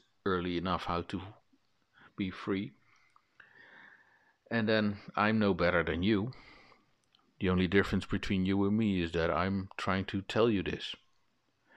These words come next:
because I've, I've been seeing this happening from an early age on, and, um, please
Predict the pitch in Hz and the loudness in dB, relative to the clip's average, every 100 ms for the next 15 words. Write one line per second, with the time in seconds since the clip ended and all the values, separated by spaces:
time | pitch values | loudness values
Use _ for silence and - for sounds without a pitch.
0 | - - 92 87 87 85 87 _ - _ | -20 -16 -6 -4 -2 -2 -4 _ -20 _
1 | _ 92 87 95 92 - 117 104 92 87 | _ -4 -2 -4 -2 2 4 4 2 0
2 | 92 98 - 90 85 - 92 90 95 98 | -2 -2 -2 -2 -2 -2 -2 0 0 2
3 | 90 92 107 95 98 98 - 101 107 104 | 0 0 0 0 0 0 0 2 2 2
4 | 104 113 - - - 123 117 110 123 | 0 -4 -14 -16 -4 0 0 -2 -8